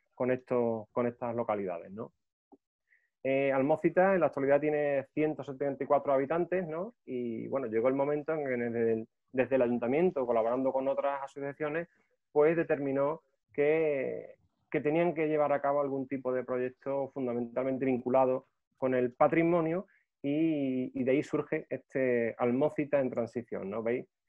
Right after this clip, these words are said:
Algunos elementos de ese, de ese patrimonio, eh, escasamente valorado. Será, quizás tiene, tiene, tiene que ver también con el uso, ¿no? Es un patrimonio vivido y al cual no se le ha prestado casi nunca atención, ¿no?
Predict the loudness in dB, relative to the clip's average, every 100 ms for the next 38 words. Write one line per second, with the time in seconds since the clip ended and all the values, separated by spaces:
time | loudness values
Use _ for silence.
0 | _ -2 -2 0 0 -2 0 0 -2 -2
1 | 0 0 -4 -4 0 0 2 2 2 2
2 | 2 2 -2 _ _ _ -6 -4 -4 -2
3 | 0 2 0 2 4 4 6 6 6 6
4 | 6 2 -2 -16 -20 _ _ _ _ 2
5 | 4 4 2 _ -8 -2 -2 -2 _ _
6 | -4 -2 -2 -2 -2 -2 -2 0 0 0
7 | -2 0 0 2 4 2 2 -6 -6 -10
8 | _ _ -8 0 2 2 0 0 2 2
9 | 2 2 0 4 2 2 -4 _ -6 -4
10 | 0 2 0 -2 -2 2 2 2 2 -2
11 | -2 -2 -2 2 4 4 2 -2 -4 -4
12 | -4 -4 -6 -8